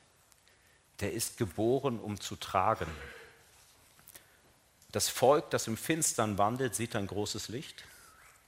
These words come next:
Denn uns ist ein Kind geboren, ein Sohn ist uns gegeben und die Herrschaft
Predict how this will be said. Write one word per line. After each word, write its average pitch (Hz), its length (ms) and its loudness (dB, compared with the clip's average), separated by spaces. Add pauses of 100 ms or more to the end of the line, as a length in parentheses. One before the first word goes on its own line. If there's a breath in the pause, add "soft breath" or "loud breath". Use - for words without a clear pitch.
(560 loud breath)
Denn 104 160 0
uns 127 240 2
ist 131 160 2
ein 101 120 4
Kind 170 320 0
geboren, 107 480 0
ein 98 220 2
Sohn 107 300 0
ist 139 160 -4
uns 117 180 -2
gegeben 110 440 2
und 98 240 -4
die 98 80 -2
Herrschaft 110 640 2